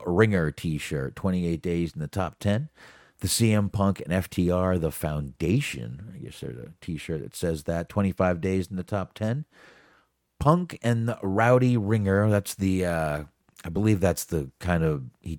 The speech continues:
kind of took the Rowdy Roddy t-shirt and put his, the Panther on it.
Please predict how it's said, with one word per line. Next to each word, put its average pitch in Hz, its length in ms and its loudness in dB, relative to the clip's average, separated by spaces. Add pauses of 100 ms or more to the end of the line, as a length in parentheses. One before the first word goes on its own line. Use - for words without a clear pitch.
kind 90 200 0
of 76 60 -2
took 82 140 -2
the 80 60 -2
Rowdy 78 300 0
Roddy 78 300 0
t-shirt 76 560 -4
and 69 100 -14
put 76 160 -2
his, 69 280 -4 (260)
the 78 100 -2
Panther 69 460 -8
on 69 160 -8
it. 67 160 -14